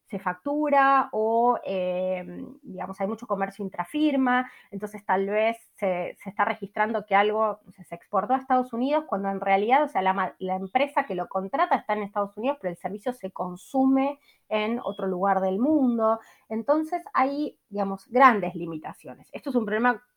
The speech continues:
eh, digamos, si bien hay metodología estandarizada, es un, un problema que tienen todos los países y que, eh, hace que sea más difícil a veces entender la economía del conocimiento en comparación con lo que uno puede ver en otros sectores.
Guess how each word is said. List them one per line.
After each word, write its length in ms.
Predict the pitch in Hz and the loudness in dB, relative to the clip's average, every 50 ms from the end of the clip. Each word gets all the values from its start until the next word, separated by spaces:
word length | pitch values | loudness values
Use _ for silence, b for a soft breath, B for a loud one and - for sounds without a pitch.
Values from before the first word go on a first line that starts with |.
| _ _ - | _ _ -16
eh, 140 | - 202 196 | -14 -12 -10
digamos, 240 | 185 170 165 185 - | -8 -10 -10 -8 -6
si 80 | 185 | -2
bien 100 | 190 196 | 0 2
hay 100 | 208 214 | 2 2
metodología 720 | 190 190 185 190 185 175 175 180 175 185 - - 208 208 208 | 2 0 -2 -2 -2 -4 -2 -4 -4 -6 -6 -4 -4 -4 -4
estandarizada, 1120 | 208 - 196 185 180 175 175 170 - - - 233 247 254 254 254 254 247 240 233 233 - - | -4 -6 -8 -6 -6 -6 -6 -8 -6 2 6 8 8 10 10 10 10 10 8 8 6 4 0
es 220 | - 196 202 - - | -6 -10 -8 -8 -8
un, 180 | 214 170 _ - | -8 -10 _ -12
un 140 | 208 202 | -14 -12
problema 400 | - - 208 202 208 240 254 254 | -6 -2 -2 0 2 2 2 2
que 80 | 254 202 - _ _ _ _ _ | 0 -8 -12 _ _ _ _ _
tienen 380 | - 208 208 220 214 208 202 208 | -6 -4 -4 -2 -2 -4 -4 0
todos 320 | 226 233 233 233 233 208 | 0 2 2 2 2 0
los 140 | 226 226 - | -2 -4 0
países 420 | - 254 254 269 262 262 302 277 - | 2 2 2 2 2 -2 -6 -8 -8
y 60 | 214 - | -8 -4
que, 200 | 226 226 247 240 B B B B B B B - | -2 -4 -4 -4 B B B B B B B -4
eh, 260 | 226 208 202 196 185 - | -2 0 0 0 0 0
hace 240 | 226 226 - 269 247 | 0 0 0 -4 -4
que 60 | 233 | -4
sea 180 | - - 220 220 | -2 0 2 4
más 220 | 226 233 240 240 | 4 2 2 2
difícil 500 | 254 254 254 - 262 269 262 - 254 233 | -2 -4 -4 -4 -4 -4 -4 -2 0 2
a 60 | 226 | 2
veces 260 | 233 247 254 262 - | 2 0 -6 -10 -10
entender 580 | 233 196 202 - 190 190 208 214 226 240 247 240 | -8 -8 -6 -4 -4 -4 -2 2 4 4 4 4
la 100 | 233 214 | 2 -2
economía 400 | 208 208 175 170 175 196 202 196 | -2 -4 -8 -8 -6 -4 -2 -2
del 100 | 190 190 | -2 -2
conocimiento 840 | - 190 190 202 196 - - 214 208 208 208 214 214 262 277 285 269 - | -4 -6 -6 -6 -8 -8 -6 -6 -4 -4 -4 -2 0 0 0 0 0 -4
en 220 | 202 190 196 180 | -8 -8 -8 -6
comparación 480 | - 185 185 185 170 170 - - 208 214 | -6 -6 -4 -6 -8 -8 -8 -10 -8 -6
con 100 | 240 214 | -4 -4
lo 100 | 185 175 _ _ | -4 -4 _ _
que 240 | - 165 170 156 _ _ _ _ - | -12 -12 -12 -12 _ _ _ _ -14
uno 220 | - 196 196 190 - | -8 -8 -8 -6 -2
puede 200 | - 196 190 190 | 0 2 2 4
ver 160 | 190 190 190 | 4 2 2
en 140 | 196 190 185 | 0 -2 -4
otros 220 | 185 - 190 185 | -6 -8 -10 -14
sectores. 720 | - - 165 _ - 170 170 170 156 151 165 _ _ _ | -14 -16 -16 _ -6 -4 -4 -4 -6 -10 -16 _ _ _